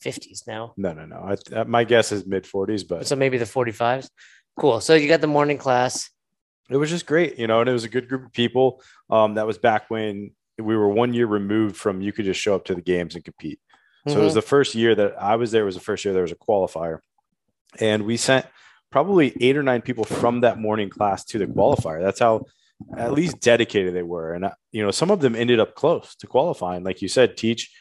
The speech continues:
Speaker 2: uh, Kim Hands.
Speaker 1: Oh, yeah, Kim. Another,
Speaker 2: Uh,
Speaker 1: and she was, like, in
Speaker 2: Laura
Speaker 1: her forties at the
Speaker 2: Mirkovich.
Speaker 1: time. Laura in the, is, is in the book. She
Speaker 2: They
Speaker 1: came in seventeenth at regionals.
Speaker 2: Yeah,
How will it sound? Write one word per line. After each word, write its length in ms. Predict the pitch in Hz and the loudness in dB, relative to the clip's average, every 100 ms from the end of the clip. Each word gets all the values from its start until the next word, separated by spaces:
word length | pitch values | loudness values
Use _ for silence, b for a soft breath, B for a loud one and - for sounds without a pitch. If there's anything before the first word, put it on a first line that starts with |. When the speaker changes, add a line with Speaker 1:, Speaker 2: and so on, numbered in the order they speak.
| b b - | b b 2
Speaker 2:
uh, 260 | 101 95 - | 4 4 2
Kim 240 | - 110 | -6 -2
Hands. 560 | 110 107 113 - - _ _ - | -2 -2 -2 -8 -16 _ _ 0
Speaker 1:
Oh, 100 | 139 | 4
yeah, 160 | 160 | 4
Kim. 400 | 156 139 147 160 _ _ _ | 2 -2 -2 -4 _ _ _
Another, 320 | 104 98 170 | 2 4 4
Speaker 2:
Uh, 140 | 151 143 | 4 2
Speaker 1:
and 100 | 143 | 0
she 80 | 165 | 0
was, 140 | 202 | 0
like, 180 | 180 151 | 0 0
in 100 | - | 2
Speaker 2:
Laura 160 | 113 117 | 2 4
Speaker 1:
her 60 | 113 | 4
forties 360 | 156 180 160 | 2 0 0
at 140 | 131 135 | -2 -2
the 60 | |
Speaker 2:
Mirkovich. 40 | 131 | -6
Speaker 1:
time. 200 | 139 131 - _ _ | -8 -10 -20 _ _
Laura 400 | 127 143 151 160 | 0 4 6 6
in 200 | 196 151 | 2 -2
the, 120 | 143 139 | -4 -8
is, 160 | 143 131 | -8 -4
is 260 | 151 135 | -2 0
in 100 | 139 | 0
the 60 | 135 | 0
book. 240 | 123 139 | 2 0
She 120 | - 156 | 2 4
Speaker 2:
They 80 | |
Speaker 1:
came 120 | 131 160 | 4 2
in 80 | |
seventeenth 640 | 131 - 135 143 127 135 139 | 0 0 0 -4 -8 -6 -4
at 100 | 139 | -4
regionals. 480 | 143 139 147 156 | -4 -2 -2 -2
Speaker 2:
Yeah, 260 | 147 180 107 | -4 -4 -6